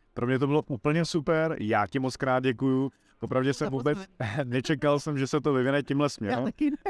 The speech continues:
Speaker 1: <laughs> Ale ono to bývá, musím říct, skoro u každýho a zase jsme u těch představ. Měl jsem jiný představy, i když se brzdím, abych ty představy neměl. Já jsem si myslel, že budeš mnohem víc právě taková sformovaná, budeš, eh, víc, eh, jak bych to řekl,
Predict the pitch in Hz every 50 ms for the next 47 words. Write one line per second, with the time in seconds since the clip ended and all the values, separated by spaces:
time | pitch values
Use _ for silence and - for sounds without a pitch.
0 | 320 - - 359 - - 415 392 226 208 381 120 139 160 170 165 165 175 175 -
1 | 185 156 156 156 151 160 160 147 143 143 - 165 151 139 160 143 - - 147 147
2 | 139 107 90 - _ _ _ _ _ _ - 107 - 135 135 131 120 123 131 131
3 | 135 135 - 117 107 117 - - 135 - 139 123 117 107 143 123 - - 117 98
4 | - - 135 131 131 - - 107 110 113 113 - 135 123 110 107 120 135 143 127
5 | - 127 - - 131 123 127 - 131 120 123 131 - - 120 101 95 - 120 120
6 | 117 135 139 131 120 120 113 - 120 104 - 120 92 - 127 117 104 104 101 107
7 | 117 120 123 123 127 127 - - _ - _ _ _ _ _ _ _ _ _ _
8 | _ - 107 - - 143 131 - 151 143 139 123 - 139 139 135 123 135 123 135
9 | 135 139 135 135 135 135 123 - - - - 110 113 120 123 131 135 135 131 135
10 | 135 113 - - - 117 113 117 123 127 120 123 110 - 131 131 123 113 98 104
11 | - - - 143 147 160 170 175 160 156 151 147 147 143 135 135 135 135 _ _
12 | _ _ _ _ _ _ _ - 120 110 123 123 - - - 120 113 113 107 104
13 | 107 107 101 107 123 120 120 110 - - - - 120 113 110 110 110 107 110 -
14 | _ - 117 110 104 117 104 - 127 113 127 123 -